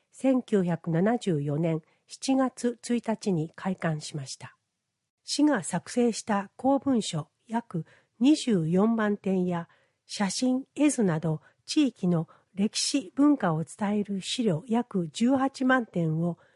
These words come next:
収集、保存、管理、公開しているほか、地域の歴史を研究した成果の展示や講座を開催しています。藤沢の資料を未来へつなぐために、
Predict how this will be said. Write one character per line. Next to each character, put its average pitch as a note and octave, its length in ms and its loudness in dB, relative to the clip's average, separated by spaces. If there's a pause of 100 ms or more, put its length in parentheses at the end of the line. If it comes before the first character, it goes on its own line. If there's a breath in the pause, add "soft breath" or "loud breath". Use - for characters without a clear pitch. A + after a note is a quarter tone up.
(140)
収 A#3 340 0
集、 A3 380 0
保 G#3 200 -4
存、 A3+ 360 2 (120)
管 C4 280 2
理、 D#3+ 240 -6
公 A3+ 200 2
開 A#3 260 0
し - 120 -14
て A3 100 -4
い G3+ 120 0
る G3+ 120 -4
ほ F#3+ 160 -6
か、 F3 240 -8 (540)
地 C#4+ 180 4
域 B3+ 160 -2
の F3+ 180 2
歴 F#3 240 -4
史 - 120 0
を B3+ 120 4
研 A#3 260 0
究 A#3+ 240 0
し - 60 -16
た A3 160 -4
成 B3 220 0
果 E3+ 160 -4
の E3 160 -2
展 G3+ 320 -2
示 G#3+ 120 -6
や F#3+ 220 -2 (300 soft breath)
講 B3+ 300 4
座 B3+ 180 2
を C4 180 -2
開 A3+ 220 0
催 F#3 260 -2
し - 120 -10
て F3+ 100 -4
い E3 80 -2
ま D3 140 -4
す。 - 240 -14 (1000)
藤 D4+ 260 -2
沢 C#4+ 260 2
の C4 160 4
資 C4 240 -2
料 A3+ 200 4
を D#3+ 220 0
未 G#3+ 200 2
来 G3+ 320 2
へ D#3 180 -6
つ - 160 -6
な G3+ 160 0
ぐ G3 140 -4
た E3+ 140 -8
め E3+ 120 -2
に、 C3+ 180 -4